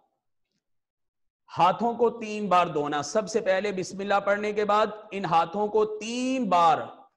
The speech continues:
अच्छे तरीके से वुजू करने से पहले हमने धोना है। ठीक है मेरे बच्चों, दोनों हाथों को तीन बार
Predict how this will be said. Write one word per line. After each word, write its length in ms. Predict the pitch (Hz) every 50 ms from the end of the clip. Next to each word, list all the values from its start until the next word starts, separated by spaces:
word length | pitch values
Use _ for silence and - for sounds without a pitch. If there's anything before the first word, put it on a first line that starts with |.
| _ _ -
अच्छे 320 | 202 208 - - - 240 233
तरीके 460 | 233 208 208 202 190 - 214 208 185
से 460 | - 208 190 202 226 262 277 - - - _ _ 160
वुजू 240 | 175 220 208 233 233
करने 380 | - 208 190 190 196 208 208
से 140 | 196 - 220
पहले 340 | 226 214 208 196 202 214 208
हमने 340 | 185 196 180 180 185 185 185
धोना 360 | 170 170 165 165 170 160 147
है। 300 | 135 131 113 107 - _ _ _ _ _ _ _ _ _ _ _ _ _ _ _ _ _ _ -
ठीक 160 | 180 190 226
है 60 | 233
मेरे 160 | 233 233 240
बच्चों, 640 | 233 233 226 240 262 254 262 262 262 262 - - - - _ _ _ _ _ _ _ _ _ _ _ _ _ _ _ -
दोनों 380 | 160 202 220 233 247 262 233
हाथों 360 | 208 208 208 208 - 226 226 220
को 180 | 233 226 233
तीन 540 | 226 226 - 220 214 220 220 226 226 226 208
बार 280 | 185 185 196 208 233